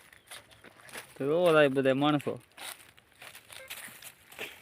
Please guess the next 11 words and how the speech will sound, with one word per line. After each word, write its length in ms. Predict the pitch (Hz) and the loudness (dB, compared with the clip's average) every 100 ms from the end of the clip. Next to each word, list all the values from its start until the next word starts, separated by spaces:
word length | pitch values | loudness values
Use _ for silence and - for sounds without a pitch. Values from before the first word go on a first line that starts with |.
| - _ - - - _ _ _ - _ _ _ _ _ - | -20 _ -20 -20 -20 _ _ _ -20 _ _ _ _ _ -6
આપણે 200 | 147 147 | 4 6
આ 120 | 143 | 8
રબારિકા 440 | 170 180 170 165 160 | 10 8 8 8 8
ગામ 200 | 185 165 | 8 6
છે 80 | 170 | 4
એની 180 | 160 160 | 4 6
બાજુમાં 360 | 180 175 170 | 6 6 4
જ 80 | 156 165 | 4 2
વીણમાં 280 | 202 214 | 6 8
આવેલા 280 | 175 151 139 | 8 8 6
હતા. 160 | 156 | 4